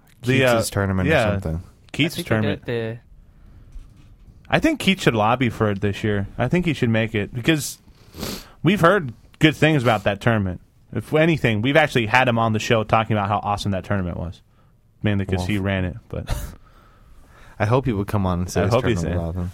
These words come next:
Speaker 1: well, he talked about
Speaker 2: I
Speaker 1: how
Speaker 2: really dropped the ball this year. My tournament
Speaker 1: If I
Speaker 2: sucked.
Speaker 1: said, if he,
Speaker 2: It's
Speaker 1: but
Speaker 2: like,
Speaker 1: he,
Speaker 2: no.
Speaker 1: he would, like, he kinda called out a couple other T Os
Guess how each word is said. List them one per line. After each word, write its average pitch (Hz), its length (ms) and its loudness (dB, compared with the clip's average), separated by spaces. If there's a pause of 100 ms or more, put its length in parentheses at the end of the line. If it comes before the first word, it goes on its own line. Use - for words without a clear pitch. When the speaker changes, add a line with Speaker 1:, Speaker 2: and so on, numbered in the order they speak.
Speaker 1:
well, 139 140 0
he 123 120 0
talked 127 260 4
about 123 220 4
Speaker 2:
I 240 100 8
Speaker 1:
how 233 60 6
Speaker 2:
really 214 200 8
dropped 165 280 6
the 147 80 4
ball 127 260 6
this 120 200 0
year. 117 100 2
My 123 140 2
tournament 123 380 4
Speaker 1:
If 127 100 0
I 160 100 8
Speaker 2:
sucked. 110 120 2
Speaker 1:
said, 156 520 2
if 135 180 0
he, 156 100 0
Speaker 2:
It's 143 140 -6
Speaker 1:
but 135 100 6
Speaker 2:
like, 135 80 0
Speaker 1:
he, 147 80 0
Speaker 2:
no. 143 300 4
Speaker 1:
he 185 100 4
would, 339 140 2
like, 330 200 2
he 254 160 -2
kinda 339 360 0
called 277 300 0
out 269 140 0
a 262 60 -2
couple 240 300 0
other 202 160 2
T 196 240 0
Os 185 400 0